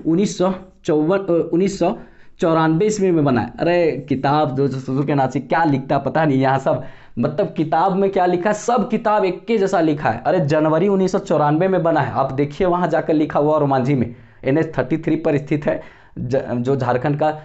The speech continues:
ज-, मतलब चिड़ियाघर है एक प्रकार से जो रांची का, ये तो क-, बिरसा मुंडा ज-, उद्यान है ये। तो कहने का मतलब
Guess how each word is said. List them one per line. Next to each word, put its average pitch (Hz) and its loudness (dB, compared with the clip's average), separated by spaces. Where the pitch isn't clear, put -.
ज-, 131 0
मतलब 135 -2
चिड़ियाघर 135 0
है 131 2
एक - -4
प्रकार 120 0
से 123 -2
जो 123 0
रांची 120 0
का, 135 -6
ये 120 -2
तो 180 2
क-, - -4
बिरसा 147 2
मुंडा 151 0
ज-, 127 -10
उद्यान 131 0
है 127 2
ये। 135 0
तो 156 -2
कहने 147 2
का 185 0
मतलब 185 2